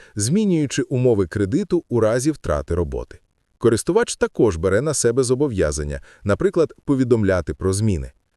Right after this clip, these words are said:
Справедливість тут досягається не тим, що рішення було ідеальним, а тим, що система бере на себе зобов'язання виправляти свої помилки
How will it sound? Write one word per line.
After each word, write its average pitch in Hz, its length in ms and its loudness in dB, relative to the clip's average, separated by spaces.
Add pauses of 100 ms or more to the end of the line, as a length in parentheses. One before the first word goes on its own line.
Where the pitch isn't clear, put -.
(100)
Справедливість 107 760 -2
тут 143 160 -2
досягається 127 680 0
не 113 180 0
тим, 202 260 -4
що 135 220 -2
рішення 131 420 0
було 117 340 2
ідеальним, 117 640 2 (340)
а 82 120 -2
тим, 110 200 0
що 82 280 -4
система 131 640 0 (260)
бере 95 300 4
на 196 120 0
себе 143 300 2
зобов'язання 117 840 0
виправляти 127 800 0
свої 98 320 -2
помилки 90 540 -4